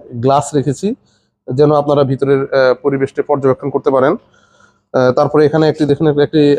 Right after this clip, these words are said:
হচ্ছে থার্মোমিটার, আহ, বিদ্যুৎ চলে গেলে যেন আপনারা, আহ, তাপমাত্রা দেখতে পান। আহ, হারিকেন ব্যবহার করলে বা,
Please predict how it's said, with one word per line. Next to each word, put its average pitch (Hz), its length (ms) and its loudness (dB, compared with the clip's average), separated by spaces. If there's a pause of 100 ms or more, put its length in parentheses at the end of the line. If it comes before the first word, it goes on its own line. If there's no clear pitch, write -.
(100)
হচ্ছে 147 220 0
থার্মোমিটার, 156 540 2
আহ, - 920 -12
বিদ্যুৎ 170 460 0
চলে 190 240 4
গেলে 151 160 4
যেন 135 160 0
আপনারা, 127 340 0
আহ, 214 120 2 (800)
তাপমাত্রা 139 460 0
দেখতে 127 240 -2
পান। 127 180 -2
আহ, 117 1200 -6
হারিকেন 135 360 2
ব্যবহার 139 220 2
করলে 139 440 0
বা, 123 380 2